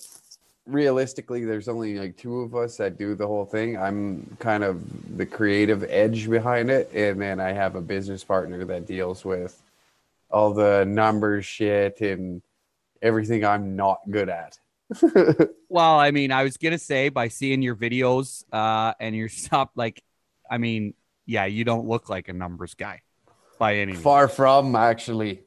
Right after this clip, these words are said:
Speaker 1: <laughs>
Speaker 2: Unless it's maybe some fat chick's phone number, but a different
Speaker 1: Yeah.
Speaker 2: story for a different day,
Speaker 1: Yeah,
Speaker 2: right?
Speaker 1: yeah, exactly. If we're adding up her weight and it's over two eighty, then we're like, "Okay, we're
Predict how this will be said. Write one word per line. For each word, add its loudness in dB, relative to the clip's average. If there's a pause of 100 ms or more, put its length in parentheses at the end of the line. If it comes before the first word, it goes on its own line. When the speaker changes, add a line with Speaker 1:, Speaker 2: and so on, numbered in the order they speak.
(140)
Speaker 1:
<laughs> -4
Speaker 2:
Unless 4
it's -4
maybe 4
some 2
fat -2
chick's -4
phone -2
number, -2
but -4
a 4
different 4
Speaker 1:
Yeah. 0
Speaker 2:
story 2
for -4
a -4
different -6
day, 2
Speaker 1:
Yeah, 6
Speaker 2:
right? 2
Speaker 1:
yeah, 6
exactly. 4
If -2
we're 6
adding 4
up 2
her 0
weight 2
and -4
it's -4
over -2
two -4
eighty, 0
then -2
we're -2
like, -4
"Okay, 0
we're -4